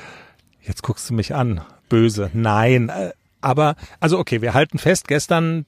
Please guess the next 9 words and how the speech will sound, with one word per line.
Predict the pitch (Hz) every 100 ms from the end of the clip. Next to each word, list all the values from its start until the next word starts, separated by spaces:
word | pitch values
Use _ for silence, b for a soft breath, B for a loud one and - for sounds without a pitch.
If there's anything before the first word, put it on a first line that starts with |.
| _
drei | 117 135
Prüfungen, | 151 - 180 - 180 175
zwei | - - 127
Schleifen, | 135 - 117 160 - 202 233 262 _ b b b b b - _
Hochgefühle. | 123 220 - 226 - 220 226 233 247 240 b b b b _
Heute | 143 151
gab's | 160 139 -
keine | - 117 120
Schleife. | - 101 104 123 104